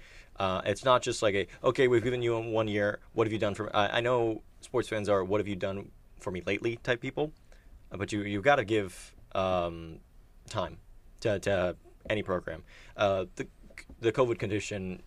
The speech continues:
you know, I think amplifies that more than anything. Um, Midnight Madness last week,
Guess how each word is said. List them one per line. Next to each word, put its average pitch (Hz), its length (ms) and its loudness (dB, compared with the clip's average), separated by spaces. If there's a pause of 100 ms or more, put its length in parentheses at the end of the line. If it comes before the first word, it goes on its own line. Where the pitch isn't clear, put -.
(120)
you - 180 -8
know, 90 100 -2
I 80 40 -6
think 92 200 -6
amplifies 95 420 -2
that 101 200 -2
more 101 140 -4
than 85 120 -8
anything. 101 380 -8 (500)
Um, 80 480 -6 (180)
Midnight 113 320 -2
Madness 101 520 -4
last 92 280 -4
week, 104 260 -2